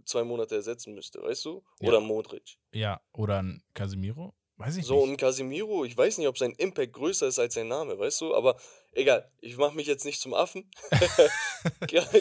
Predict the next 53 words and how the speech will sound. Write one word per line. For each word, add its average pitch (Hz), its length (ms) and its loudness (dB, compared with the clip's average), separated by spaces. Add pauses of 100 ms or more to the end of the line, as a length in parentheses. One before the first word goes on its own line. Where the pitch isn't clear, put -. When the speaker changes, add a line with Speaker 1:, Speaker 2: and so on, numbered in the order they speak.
Speaker 1:
Casemiro 175 580 6
Speaker 2:
Du, 185 100 12
du 139 60 4
redest 220 420 8
und 165 200 -2
versuchst 165 360 0
dadurch 165 280 10
dir 170 100 0
Speaker 1:
Casemi-, - 60 -2
Speaker 2:
Zeit 175 200 4
zu 160 100 -4
schaffen, 139 240 2
um 135 100 -2
dich 127 100 0
zu 127 100 -2
entscheiden. 131 340 6
Speaker 1:
Casemiro, 156 540 2
Rasen, 120 460 6
nein. 110 220 -2 (180)
Casemiro 147 580 6
auf 127 80 4
die 113 120 -14
Couch. 101 400 -6 (420)
Muss 107 240 -6
einfach. 101 400 -4 (300)
Und 120 180 -6
zwischen 147 340 -6
Kroos 160 460 -2
und 113 240 -10
Modric 135 560 -6
ist - 220 -10
Modric 123 520 -6
mehr 117 280 4
so 120 160 -6
der 107 400 6 (1400)
Iniesta 147 680 2
und 127 240 -2
Kroos 135 300 -4
mehr 131 180 4
der 123 140 4
Xavi. 110 420 2
Speaker 2:
Ja, 98 320 -2
Speaker 1:
Und 117 60 0
Speaker 2:
also 131 240 4
Speaker 1:
für - 260 -4
Speaker 2:
Ko-, - 60 -
Speaker 1:
mich 160 200 -2
Speaker 2:
Modric 143 340 4
Speaker 1:
nach 175 60 0
Speaker 2:
ist 143 80 8
Speaker 1:
vorne 139 120 4
Speaker 2:
mehr 139 240 6
zum 127 320 -2